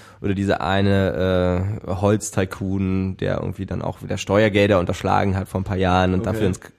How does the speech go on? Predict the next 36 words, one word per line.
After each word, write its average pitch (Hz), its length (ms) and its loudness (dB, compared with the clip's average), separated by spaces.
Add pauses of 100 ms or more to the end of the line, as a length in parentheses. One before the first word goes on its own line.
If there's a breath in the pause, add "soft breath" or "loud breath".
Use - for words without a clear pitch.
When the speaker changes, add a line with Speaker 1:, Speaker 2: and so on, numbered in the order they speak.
(140)
Speaker 1:
ins 110 120 -8
Gefängnis 95 360 2
gewandert 92 400 2
ist 98 260 -4 (460 loud breath)
und, - 180 0
und, 80 120 2
und, 87 380 0 (260)
ne? 90 200 -2 (1800 loud breath)
Ja, 98 120 2 (160)
und - 160 -2
da 127 160 4
ist 143 120 -4
es 127 100 -4
ja 131 100 2
so, 123 120 0
dass, 113 260 -2
dass - 380 -8
Klitschko 123 420 0
auch 104 400 4
dieses 101 240 -4
Misstrauensvotum 135 880 0
angestoßen 123 560 0
hat, - 320 -4
Speaker 2:
Mhm. 113 320 -6
Speaker 1:
ähm, 101 280 2 (440 loud breath)
ich - 120 -14
glaub - 180 -10
gestern, 135 540 2 (840 soft breath)
und 104 100 -6
wir 110 80 0
haben 104 100 0
heute 104 260 0
den 98 280 -2
dritten 147 300 0
Dezember, 143 420 -2 (500 loud breath)
ähm, 117 520 4